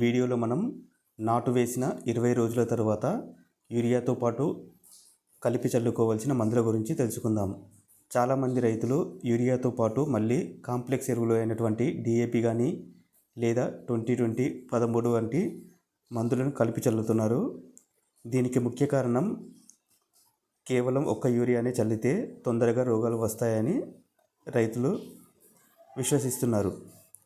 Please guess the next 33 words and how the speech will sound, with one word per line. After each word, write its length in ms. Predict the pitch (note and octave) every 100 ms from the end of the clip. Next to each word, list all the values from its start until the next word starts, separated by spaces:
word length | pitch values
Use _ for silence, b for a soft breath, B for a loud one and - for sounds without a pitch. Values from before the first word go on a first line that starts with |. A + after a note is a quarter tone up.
| _ - -
కానీ 220 | B2+ C3+ B2+
ఇక్కడ 200 | C3 C#3 G#3 - - - A2+
నా 120 | B2+
సలహా 260 | B2+ B2+ C3+ B2+ A#2
ఏమిటంటే, 720 | A#2 A2+ A2 B2 A3 - - B B B A2
already 320 | A#2+ B2+ C#3 D3
ఇరవై 180 | A#2+ A#2+ B2
రోజుల 200 | B2 B2 A#2
ముందే 180 | A2+ A#2 A#2
మనం 160 | B2 F3+ - A2+
డిఏపి 440 | A#2 A#2+ A#2 A#2+ D3 - - _
పద్నాలుగు 400 | A2+ A2+ B2 A#2+ B2
ముప్పై 240 | A#2 B2 A2+ A2+
ఐదు 160 | A2+ C3+ A#2
పద్నాలుగు 460 | A2+ A#2 A2+ A#2 D#3+ - B B B B B A#2
లేదా 200 | A#2+ B2+ B2
ట్వంటీ 260 | A2+ G#2+ A#2+
ట్వంటీ 220 | A#2 A2 A#2
పదమూడు 500 | A2+ A#2 A#2 A#2+ C#3 A#2+
లేదా 220 | A2 B2+ B2
ఇరవై 220 | A2+ A#2 A#2
ఎనిమిది 260 | A2+ A2+ A#2+
ఇరవై 160 | A2+ A2+ A2+
ఎనిమిది 240 | A2 A2 A2
వంటి 200 | G#2+ A#2 A#2+
ఏదో 120 | A#2+ A#2+
ఒక 80 | C3+ F3 B B B _
కాంప్లెక్స్ 460 | A#2+ A#2 A#2+ B2+ B2+
ఎరువులను 220 | A#2+ A#2 E3
ఖచ్చితంగా 420 | A2 - B2 A#2 A#2
మనం 240 | B2 G3+ - - -
వాడి 180 | A#2 A#2+ A#2
ఉన్నాం. 200 | A2 F#2+